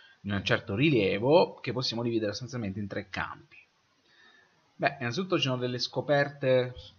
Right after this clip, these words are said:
de-, sull'elettricità, nelle quali possiamo annoverare Benjamin Franklin, che inventa il parafulmine,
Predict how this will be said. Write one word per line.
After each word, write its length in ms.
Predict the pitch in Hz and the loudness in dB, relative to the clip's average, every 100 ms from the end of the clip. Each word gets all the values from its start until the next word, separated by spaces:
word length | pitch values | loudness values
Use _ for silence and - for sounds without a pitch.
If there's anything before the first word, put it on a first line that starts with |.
| _ 123 | _ -14
de-, 280 | 113 120 117 | 2 2 2
sull'elettricità, 880 | 120 120 113 113 117 139 - 107 | 4 4 4 2 -2 4 6 6
nelle 180 | 98 101 | 2 -2
quali 180 | 104 104 | -4 -4
possiamo 320 | 95 - 101 | -4 -6 -6
annoverare 440 | 98 104 104 98 95 | -4 -2 -2 -2 -2
Benjamin 520 | 104 113 107 101 101 | 2 2 2 -4 -6
Franklin, 500 | 127 123 131 156 165 | -2 -2 -2 -4 -6
che 100 | 107 | -4
inventa 320 | 98 92 92 | -4 -6 -8
il 80 | 95 _ - | -12 _ -6
parafulmine, 840 | 101 95 101 98 95 131 175 | -6 -6 -8 -4 -2 0 -2